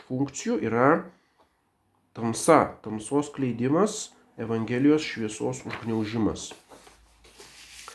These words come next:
Laiškas kolosiečiams, pirmas skyrius. „Meldžiu, kad visokeriopai sustiprinti jo šlovės galia, pilni ištvermės ir kantrybės, su džiaugsmu dėkotumėte Tėvui,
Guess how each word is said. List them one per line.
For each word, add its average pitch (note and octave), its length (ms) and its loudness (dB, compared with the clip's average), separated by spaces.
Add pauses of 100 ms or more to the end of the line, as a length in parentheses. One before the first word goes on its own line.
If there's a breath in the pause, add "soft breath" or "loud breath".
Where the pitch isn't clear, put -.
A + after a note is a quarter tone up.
(440 loud breath)
Laiškas C#3+ 440 4
kolosiečiams, D3 840 2
pirmas C3+ 420 0
skyrius. D3 500 -4
„Meldžiu, C#3 480 2
kad F3+ 200 2
visokeriopai C#3+ 840 0
sustiprinti C3 840 -4
jo B2 160 0
šlovės B2 520 -2
galia, G#2+ 340 2 (520 loud breath)
pilni D#3+ 340 4
ištvermės F3+ 640 2
ir E3 120 -2
kantrybės, G3 680 0
su D#3 80 -2
džiaugsmu C#3+ 480 0
dėkotumėte C3 800 0
Tėvui, C3 540 2